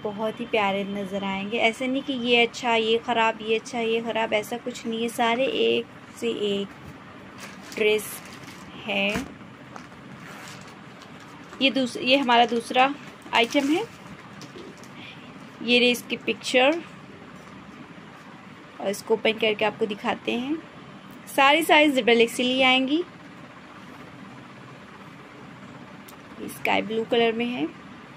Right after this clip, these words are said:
ये रहा इसका neck design, embroidery, और ये थी इसकी lace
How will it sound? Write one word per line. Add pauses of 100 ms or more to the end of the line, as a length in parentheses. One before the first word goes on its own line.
(420)
ये
रहा
इसका
neck (200)
design,
embroidery,
और
ये (800)
थी
इसकी
lace